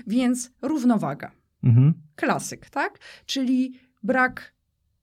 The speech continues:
Speaker 1: czynności, brak rutyny będzie pro-, może, może prowadzić do depresji. Za duża ilość obowiązków, stresu, presji może prowadzić do depresji.
Speaker 2: A za mała ilość obowiązków? To raczej o to mi chodziło, że jeśli nie ma tej rutyny i wtedy wy-, z, be-,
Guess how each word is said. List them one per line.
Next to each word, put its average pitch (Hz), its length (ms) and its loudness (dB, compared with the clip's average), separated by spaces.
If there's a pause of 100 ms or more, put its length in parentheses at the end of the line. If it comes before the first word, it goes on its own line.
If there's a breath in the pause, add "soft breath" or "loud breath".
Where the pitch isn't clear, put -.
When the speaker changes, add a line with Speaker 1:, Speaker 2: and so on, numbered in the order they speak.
Speaker 1:
czynności, 240 680 0
brak 220 300 -6
rutyny 254 480 -4
będzie 226 340 -6
pro-, 208 200 -8
może, 220 340 -4
może 202 420 2
prowadzić 170 540 -6
do 175 120 -10
depresji. 185 640 -10 (160 loud breath)
Za 208 180 -4
duża 233 300 -2
ilość 202 360 -4
obowiązków, 202 720 -6
stresu, 196 480 -8
presji 196 520 -8
może 202 280 -6
prowadzić 285 400 -6
do 269 100 -8
depresji. 208 580 -10 (120)
Speaker 2:
A 127 120 0
za 123 100 4
mała 120 300 2
ilość 120 240 0
obowiązków? 120 480 -2 (500)
To 135 100 -4
raczej 123 220 -2
o 135 60 2
to 120 100 -2
mi 113 80 2
chodziło, 107 380 -2
że 110 220 -4
jeśli 120 360 -4
nie 127 140 4
ma 110 120 2
tej 110 160 -4
rutyny 113 340 -2 (380 soft breath)
i 113 80 -6
wtedy 110 260 0
wy-, 107 240 -2
z, - 100 -16
be-, 120 220 -4